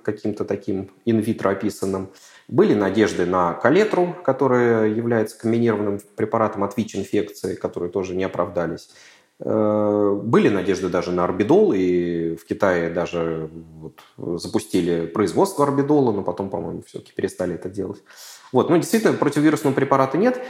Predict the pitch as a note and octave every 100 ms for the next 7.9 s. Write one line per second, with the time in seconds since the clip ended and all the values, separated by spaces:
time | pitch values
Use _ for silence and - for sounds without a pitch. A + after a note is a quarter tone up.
0 | - - A#2+ B2+ - G2+ - - B2 D3+
1 | C#3+ C3+ B2+ B2+ C#3 C#3+ G#3+ - A2+ D3+
2 | D3 B2 A#2+ B2 B2+ G#2 G#2 - A#2+ C3
3 | F3 F#3 C3 B2 A#2 A2 G#2 B2+ B2 A2
4 | F#2+ G2 A2 E3+ E3+ - A#2 - - -
5 | A2+ A2 G#2 G2+ G2 F#2+ F#2+ F#2+ F#2 F#2
6 | F2+ A2 - G2+ - A2+ F2+ - G#2 F#2
7 | G#2+ G#2+ G#2 G#2+ A2 F#3+ - F#2+